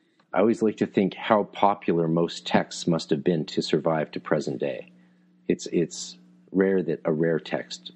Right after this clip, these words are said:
w-, survived, more likely that a popular text survived. Maybe the Corpus Hermeticum is like, was like, you know, men's maxim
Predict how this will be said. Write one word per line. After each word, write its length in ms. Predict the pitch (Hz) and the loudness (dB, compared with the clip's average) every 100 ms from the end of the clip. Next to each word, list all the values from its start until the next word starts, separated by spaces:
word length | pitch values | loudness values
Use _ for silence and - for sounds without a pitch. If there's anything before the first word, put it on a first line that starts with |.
| - | -6
w-, 160 | 80 - | -6 -4
survived, 640 | - - 69 - - - - | -2 0 -2 -6 -14 -20 -8
more 140 | 85 82 | -2 0
likely 340 | 80 - 80 | 0 0 0
that 160 | 73 65 | 0 -4
a 40 | |
popular 500 | - 90 78 69 65 | -2 -2 0 -2 -2
text 340 | - 76 - | -4 -6 -6
survived. 540 | - 76 58 - - - _ _ _ _ _ _ _ _ _ _ _ _ _ - | -6 -4 -4 -8 -14 -20 _ _ _ _ _ _ _ _ _ _ _ _ _ 0
Maybe 420 | 98 87 87 - | 2 2 0 -2
the 80 | - | -4
Corpus 460 | - 95 85 85 - | 2 2 2 -4 0
Hermeticum 440 | 82 80 - 82 | 2 2 2 0
is 120 | 76 | 0
like, 180 | 76 76 | 0 0
was 160 | 82 80 | 0 2
like, 280 | 76 - - - _ _ _ _ - | -2 -2 -16 -20 _ _ _ _ 0
you 140 | 85 | 2
know, 300 | 78 71 73 _ _ _ _ _ _ _ | 2 -2 -4 _ _ _ _ _ _ _
men's 320 | 87 85 80 78 | 0 2 2 0
maxim 640 | 78 80 - - 62 60 | 0 -2 -2 -4 -4 -8